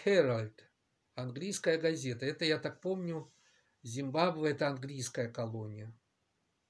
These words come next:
Значит, э, Намибия — это португальская, а Зимбабве — это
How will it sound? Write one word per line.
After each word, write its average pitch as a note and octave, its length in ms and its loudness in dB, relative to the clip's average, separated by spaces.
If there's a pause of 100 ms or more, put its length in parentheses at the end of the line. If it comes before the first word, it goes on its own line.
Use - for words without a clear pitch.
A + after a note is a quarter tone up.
(1040)
Значит, A#2 440 -10
э, B2 300 -8
Намибия — C3+ 600 -2
это A#2 200 -4
португальская, F3+ 1400 -2
а B2 60 -4
Зимбабве — D3+ 840 0 (160)
это C#3 600 -6